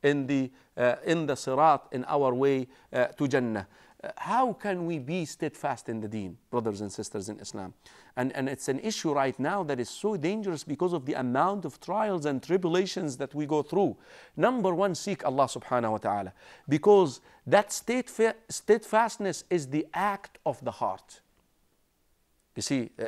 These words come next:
the, the fact that you are, uh, steadfast in the deen is in the heart. And this heart is in the si-, in, in the hand of Allah subhanahu wa ta'ala. Allah controls that heart.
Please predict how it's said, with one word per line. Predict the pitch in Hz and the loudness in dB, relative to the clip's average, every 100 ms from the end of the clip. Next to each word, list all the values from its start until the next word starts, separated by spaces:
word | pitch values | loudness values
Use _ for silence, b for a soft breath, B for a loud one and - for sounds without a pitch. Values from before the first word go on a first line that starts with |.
| 117 | -4
the, | 113 | -4
the | 110 110 | -2 4
fact | 160 180 147 | 8 8 6
that | 147 - | -2 0
you | 135 | 6
are, | 160 156 127 b b b - | 10 10 10 b b b -10
uh, | - | -8
steadfast | - - 202 - 196 156 - | 0 2 4 4 4 4 0
in | 160 151 | -2 0
the | |
deen | 135 196 233 226 - | 0 -2 -2 -6 -4
is | 160 147 | -2 0
in | 175 | 2
the | 139 | 4
heart. | 175 - 104 - _ b b b b | 6 4 0 -12 _ b b b b
And | 143 175 | 4 6
this | 190 185 | 4 2
heart | 147 214 240 233 - | 4 6 8 6 0
is | 185 | 0
in | 180 165 | 0 0
the | 160 | -2
si-, | - 180 180 | 0 0 0
in, | 180 156 | -2 -4
in | 156 147 | -2 -2
the | 143 | 0
hand | 165 170 | 0 -2
of | 151 | -2
Allah | 160 160 | 0 0
subhanahu | 151 143 - 147 131 | -2 -4 -4 -2 -4
wa | |
ta'ala. | 131 135 147 107 - - | -2 0 0 -4 -10 -4
Allah | 120 147 - | 0 0 -2
controls | 127 147 143 120 | -6 -4 -4 -2
that | 120 | -4
heart. | 139 139 95 | 2 4 4